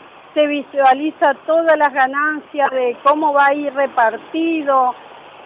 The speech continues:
eh, los negocios, la Cámara de Comercio también se,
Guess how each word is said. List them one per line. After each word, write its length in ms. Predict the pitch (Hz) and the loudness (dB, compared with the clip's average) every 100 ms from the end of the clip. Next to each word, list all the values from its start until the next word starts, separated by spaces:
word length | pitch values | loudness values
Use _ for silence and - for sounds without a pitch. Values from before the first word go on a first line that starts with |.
| 269 | 2
eh, 720 | 262 254 247 240 233 233 254 | 4 4 2 0 0 -2 -2
los 180 | 277 320 | -2 0
negocios, 580 | 320 277 285 311 - 285 | -2 0 2 2 0 -4
la 100 | 262 | -2
Cámara 340 | 294 302 294 | -2 -4 -4
de 40 | 269 | -6
Comercio 480 | 277 294 285 302 | -10 -12 -12 -6
también 380 | 247 254 302 311 | -2 -2 -4 -10
se, 80 | - | -6